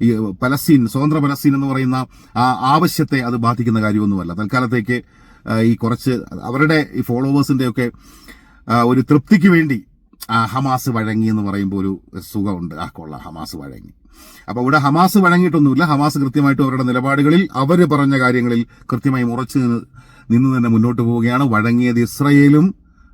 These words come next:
ഡൊണാൾഡ് ട്രംപുമാണ്. ട്രംപ് പത്തി താഴ്ത്തിയിട്ടുണ്ട്. അപ്പൊ ട്രംപ് ഇനി എന്ത് പറയുന്നു എന്ന് നമുക്ക്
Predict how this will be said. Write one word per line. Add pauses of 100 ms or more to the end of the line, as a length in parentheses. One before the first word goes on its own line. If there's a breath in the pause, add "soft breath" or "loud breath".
(200)
ഡൊണാൾഡ്
ട്രംപുമാണ്. (160)
ട്രംപ്
പത്തി
താഴ്ത്തിയിട്ടുണ്ട്. (600 loud breath)
അപ്പൊ
ട്രംപ്
ഇനി
എന്ത്
പറയുന്നു
എന്ന്
നമുക്ക്